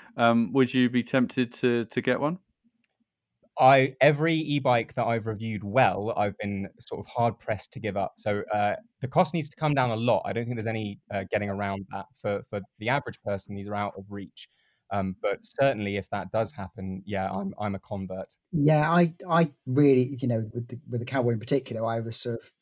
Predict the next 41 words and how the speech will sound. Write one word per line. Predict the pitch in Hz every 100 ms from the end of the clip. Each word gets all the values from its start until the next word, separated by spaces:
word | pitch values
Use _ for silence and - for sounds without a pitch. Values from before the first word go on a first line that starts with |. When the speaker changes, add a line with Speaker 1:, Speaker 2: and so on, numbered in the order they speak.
| _
Speaker 3:
thinking, | - 123 117 113
"Oh, | 139 123
I, | 113 120 _
I | 120 120
could | 120
really, | 123 127 117 117 113 - _
I | 135
would | 131 131
really | 143 139
like | 135
to | - 147
order | 135
one | 131 131
of |
these." | 131 123 131 - - -
And | 151 156
I, | 160
th-, | 202
I | 196
think | 202 240
there's | 202 185
a, | 175 _ - _
there's | 185 170
the, | - 175 175 160 160 165
with | 156
this | 160 165
particular | - 165 - 127
bike, | 120 127
there | 131
was, | 131
there's | 139 131
a | 139
lot | 147 135
of | 120
value, | 135 131 127 139
extra | 139 - 120
value | 135 127 123 123 123
added | 139 127 123
features | 139 131 123 127
with | 120 -
the, | 120